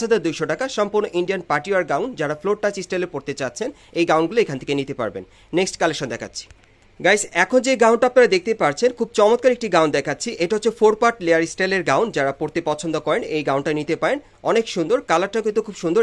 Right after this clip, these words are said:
এটা অলিভ কালারের মধ্যে আপনারা পাচ্ছেন। দেখেন, এটার বুকের এখানে কিন্তু খুব সুন্দরভাবে মিরর স্টোনের কাজ করা আছে। হাতাটা দেখাচ্ছি, হাতাটা নেট হাতার মধ্যে, হাতের কফলিনে কিন্তু খুব সুন্দরভাবে এখানে কাজ করা আছে। দেখতেই পাচ্ছেন, পুরো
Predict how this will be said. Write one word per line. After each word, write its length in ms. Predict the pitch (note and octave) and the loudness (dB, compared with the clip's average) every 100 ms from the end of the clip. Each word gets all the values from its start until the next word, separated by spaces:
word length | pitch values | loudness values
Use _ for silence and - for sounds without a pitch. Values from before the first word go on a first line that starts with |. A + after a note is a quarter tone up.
| F3 | 0
এটা 120 | F#3+ D#3 | -2 0
অলিভ 180 | F3 A3+ - | 0 0 -2
কালারের 260 | F#3 F3 | 0 2
মধ্যে 180 | E3+ D#3+ | 0 -2
আপনারা 180 | - C#3+ B2+ | -2 -4 -2
পাচ্ছেন। 260 | A#2+ A#3+ C#4+ - - - | -4 -2 -4 -6 -14 -2
দেখেন, 200 | E3+ G3+ - | -2 -2 -4
এটার 180 | F3+ G#3 F3 | 0 0 0
বুকের 200 | G#3 A#3 | 0 2
এখানে 160 | G#3+ G#3 A3 | 2 2 -2
কিন্তু 140 | A3+ | -6
খুব 100 | - - | -10 -8
সুন্দরভাবে 420 | G3+ G#3+ G3+ G3 F#3 | 0 0 0 -2 0
মিরর 220 | D#3+ F3+ F3 | 0 -2 -2
স্টোনের 260 | - F#3+ F#3+ | -4 -4 -2
কাজ 100 | D3 - | -4 -2
করা 140 | D3+ C3+ | -2 -2
আছে। 160 | B2 G#3+ C4 - - D3 | -2 -2 -2 -6 -8 -2
হাতাটা 260 | D#3 G#3+ G#3 | -2 0 0
দেখাচ্ছি, 300 | F3 E3 - B3+ F#3 | 0 0 -6 -8 -4
হাতাটা 260 | D#3+ F3 G3 D3+ | -2 0 0 2
নেট 140 | E3+ F#3 | 0 0
হাতার 200 | G3+ G3+ D3 | -4 -2 -2
মধ্যে, 180 | C3+ A3+ - | 0 0 0
হাতের 220 | C3+ G3+ F#3+ | -4 -4 0
কফলিনে 340 | F3 G3+ G3 | -2 0 0
কিন্তু 140 | A3+ C4 | -2 -8
খুব 100 | F#3 - | -10 -6
সুন্দরভাবে 360 | G3 F#3 E3 D3+ | -4 -2 -2 -4
এখানে 160 | C#3+ C#3+ C#3 | -4 -4 -4
কাজ 100 | - | -4
করা 120 | C#3 A#2+ | -6 -6
আছে। 100 | - B2 | -6 -10
দেখতেই 240 | - A3 F3 | -6 -6 -4
পাচ্ছেন, 240 | - A3+ - - _ | -4 -4 -6 -18 _
পুরো 140 | G#3+ | 4